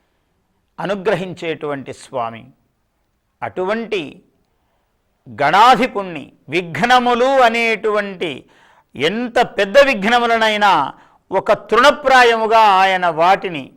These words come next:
చీల్చగలిగినటువంటి మహానుభావుడు, పోగొట్టి మనకు సకల కార్యసిద్ధిని ప్రసాదించగలిగినటువంటి మహానుభావుడు. అటువంటి గణాధిపతిని నేను ఉదయము,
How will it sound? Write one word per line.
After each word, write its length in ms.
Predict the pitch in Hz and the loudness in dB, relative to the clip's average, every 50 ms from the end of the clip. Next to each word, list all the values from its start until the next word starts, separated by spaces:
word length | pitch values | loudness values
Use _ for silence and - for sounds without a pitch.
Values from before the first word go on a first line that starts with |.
| _ _ - - 220 | _ _ -10 -6 -4
చీల్చగలిగినటువంటి 1080 | 247 269 285 285 - - 254 226 233 226 208 196 196 185 170 190 175 170 170 156 170 | -4 -2 -4 -2 -2 0 0 0 0 -2 -2 -4 -6 -10 -10 -10 -10 -10 -10 -10 -10
మహానుభావుడు, 720 | 151 143 131 131 147 160 180 185 143 143 165 143 135 139 135 | -10 -6 -4 -4 -2 -2 -4 -4 -4 -4 -4 -4 -4 -6 -10
పోగొట్టి 680 | 110 - - 156 165 170 190 196 196 - 247 247 233 - _ _ _ _ _ - | -10 -6 -4 -4 -2 -2 -2 -4 -6 -6 -8 -10 -10 -10 _ _ _ _ _ -8
మనకు 420 | 131 151 185 214 247 254 - 262 220 | -2 0 2 2 2 2 0 -2 -2
సకల 400 | - - 190 - 240 247 247 226 | 0 0 0 2 4 4 4 4
కార్యసిద్ధిని 1160 | - - 165 170 180 208 240 262 277 269 277 254 - 247 220 175 156 151 214 202 202 202 190 | 2 2 2 6 6 8 8 6 4 2 0 0 -2 -4 -8 -8 -8 -6 -6 -6 -6 -8 -8
ప్రసాదించగలిగినటువంటి 1500 | - - 170 156 - 185 196 208 233 233 240 226 196 - 214 190 190 185 180 170 175 170 160 165 165 156 156 156 143 156 | -8 -8 -8 -4 0 2 4 4 4 2 2 -2 -6 -6 -4 -4 -4 -4 -4 -6 -8 -8 -10 -8 -8 -10 -10 -10 -12 -12
మహానుభావుడు. 840 | 139 127 107 123 127 135 156 147 123 143 135 123 120 113 110 113 - _ _ _ _ _ _ _ _ _ _ - | -10 -8 -8 -6 -8 -8 -8 -8 -6 -6 -6 -6 -8 -12 -16 -18 -20 _ _ _ _ _ _ _ _ _ _ -6
అటువంటి 640 | 151 - 240 247 254 262 254 247 196 233 208 156 151 | -4 0 0 2 2 0 0 -2 -4 -4 -4 -2 0
గణాధిపతిని 1080 | 160 165 185 202 220 240 262 277 226 208 277 - - 214 - - 202 190 214 254 302 330 _ _ _ _ _ _ _ _ _ _ _ - | 0 2 2 4 4 4 4 4 2 2 0 -2 -2 -2 -2 -2 -4 -6 -8 -10 -12 -16 _ _ _ _ _ _ _ _ _ _ _ -10
నేను 500 | 147 160 175 175 170 165 151 - - - | -8 -6 -4 -4 -4 -6 -8 -10 -12 -12
ఉదయము, 600 | - 117 139 160 180 196 208 208 220 247 254 302 | -12 -6 0 2 2 2 2 0 -2 -4 -8 -10